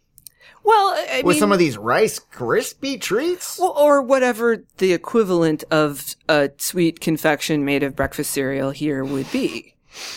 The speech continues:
Speaker 2: Oh. You
Speaker 1: I'm
Speaker 2: want some Dacos?
Speaker 1: Well, yeah, okay, so Dacos. That sounds pretty good.
Speaker 2: Oh, they're great. Dacos are really great. <laughs>
Speaker 1: Cool. So we'll make some Daco treats.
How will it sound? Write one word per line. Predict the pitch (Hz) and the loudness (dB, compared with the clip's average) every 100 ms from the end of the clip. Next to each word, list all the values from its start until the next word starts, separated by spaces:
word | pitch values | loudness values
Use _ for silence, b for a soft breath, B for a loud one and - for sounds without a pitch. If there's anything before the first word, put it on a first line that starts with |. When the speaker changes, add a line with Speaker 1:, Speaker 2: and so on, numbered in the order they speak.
| - | -12
Speaker 2:
Oh. | - 82 - _ _ _ _ - | -8 -8 -8 _ _ _ _ -6
You | 170 | 0
Speaker 1:
I'm | 170 | 0
Speaker 2:
want | 127 | 0
some | 127 101 | -4 -2
Dacos? | 110 202 - 76 73 76 - - - - | -2 -2 -4 -6 -8 -10 -12 -14 -16 -8
Speaker 1:
Well, | 180 185 185 | -2 0 2
yeah, | 269 349 151 156 | 2 4 4 2
okay, | 254 226 262 | 0 0 0
so | - 233 | 0 0
Dacos. | 262 311 139 113 117 - - - _ | 0 -2 -4 -4 -8 -12 -14 -18 _
That | 190 208 | -2 2
sounds | 294 311 | 2 0
pretty | - 320 320 311 466 - _ - | 0 0 4 2 2 -4 _ -4
good. | 190 523 - _ _ _ _ _ _ _ _ - | 2 0 0 _ _ _ _ _ _ _ _ -6
Speaker 2:
Oh, | 120 101 | -4 0
they're | 117 | -2
great. | 117 101 95 87 - _ _ - | -2 -4 -4 -6 -10 _ _ -6
Dacos | 131 131 131 107 107 | -2 -2 -2 -4 -2
are | 98 | -4
really | 113 113 104 | -2 -2 -4
great. | 95 92 90 92 - | -6 -8 -6 -8 -8
<laughs> | 139 B B B B - | -8 B B B B -4
Speaker 1:
Cool. | 381 196 110 - | 2 2 0 -8
So | - 277 269 | -4 2 2
we'll | 254 262 | 4 2
make | 247 233 | 2 2
some | - 220 175 | 0 -4 -2
Daco | 185 180 175 160 139 _ | 0 0 2 -2 -2 _
treats. | - 151 175 - - - | -6 -4 -4 -4 -4 -4